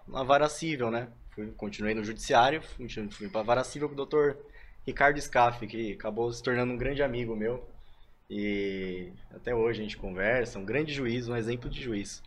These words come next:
Um exemplo de juiz até hoje. E a gente se fala. E depois eu fui pra Prefeitura de Guarulhos. Comecei como assessor na Procuradoria-Geral, onde eu ocupo o cargo de chefe de gabinete hoje, mas comecei como assessor.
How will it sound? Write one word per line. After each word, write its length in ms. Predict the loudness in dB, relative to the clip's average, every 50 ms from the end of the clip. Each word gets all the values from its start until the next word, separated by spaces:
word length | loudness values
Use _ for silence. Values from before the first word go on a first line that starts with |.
| -18 -16 -12 -6
Um 120 | -2 0 2
exemplo 300 | 2 2 0 0 -2 -4
de 120 | -2 -2
juiz 300 | 0 2 2 2 2 0
até 180 | 0 0 2 2
hoje. 360 | 4 4 4 2 0 -2 -6 -10 -12 -14 -14 -14 -12 -12 -10 -8 -6
E 140 | -2 0 0
a 40 |
gente 120 | 0 0 -2
se 100 | -6 -8
fala. 360 | 0 2 4 4 4 2 -2 -10 -18 -20 _ -20 _ _
E 60 | 0
depois 380 | 2 2 4 8 8 8 10 10
eu 60 | 8 6
fui 100 | 6 4
pra 100 | 4 6
Prefeitura 400 | 6 6 6 6 6 6 4 6
de 80 | 8
Guarulhos. 460 | 10 10 10 10 8 6 4 0 -6
Comecei 380 | -6 -2 0 0 2 2 2 2
como 240 | 4 4 4 6 4
assessor 500 | 4 4 2 2 6 8 8 8 8 6 2 -8 -16 -4 2
na 120 | 2 4
Procuradoria-Geral, 1080 | 4 4 4 6 8 8 8 8 8 8 8 8 10 10 10 10 10 8 8 6 2 -6 -6
onde 220 | -4 -2 0 2
eu 180 | 2 2 2 0 -4
ocupo 340 | -8 -6 -4 -6 -6 -2
o 20 | 2
cargo 280 | 4 4 4 4 0
de 120 | -2 -2 -2
chefe 240 | -2 -2 -2 -2 2
de 60 | 2
gabinete 460 | 2 2 2 2 0 0 2 4 4
hoje, 260 | 6 6 6 4 4
mas 320 | 4 4 4 4 2 -2 -6
comecei 380 | -4 -2 -2 0 2 2 0
como 260 | 2 2 2 4 4 4
assessor. 480 | 4 2 0 0 2 2 2 2 2